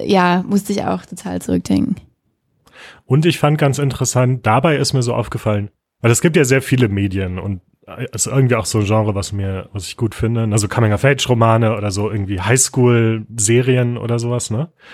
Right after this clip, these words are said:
Speaker 2: Und dabei ist mir aber auch aufgefallen, es ist schon, es macht schon,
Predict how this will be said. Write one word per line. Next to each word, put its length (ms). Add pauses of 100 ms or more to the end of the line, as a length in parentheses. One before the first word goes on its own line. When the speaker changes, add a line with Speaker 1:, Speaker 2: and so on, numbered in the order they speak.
(680)
Speaker 2:
Und 120
dabei 140
ist 100
mir 100
aber 140
auch 180
aufgefallen, 600
es 160
ist 180
schon, 560
es 100
macht 240
schon, 540